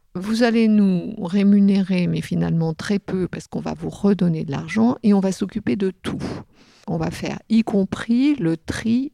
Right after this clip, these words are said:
dans vos rayons, la remise en vente. » Et effectivement, euh, une banque alimentaire ou une Croix-Rouge qui va, euh,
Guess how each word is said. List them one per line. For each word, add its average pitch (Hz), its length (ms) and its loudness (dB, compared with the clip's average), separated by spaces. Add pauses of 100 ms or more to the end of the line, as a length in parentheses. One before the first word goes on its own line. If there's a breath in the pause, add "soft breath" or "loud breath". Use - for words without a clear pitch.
dans 180 220 0
vos 190 160 0
rayons, 175 600 2
la 196 160 4
remise 190 440 4
en 165 80 -4
vente. » 160 580 -10 (720 soft breath)
Et 202 380 4
effectivement, 208 800 4 (140)
euh, - 240 -8 (100)
une 185 220 2
banque 190 260 2
alimentaire 180 760 2
ou 170 160 -6
une 175 140 -4
Croix-Rouge 170 760 -4
qui - 120 -10
va, 160 200 -6
euh, 175 300 -8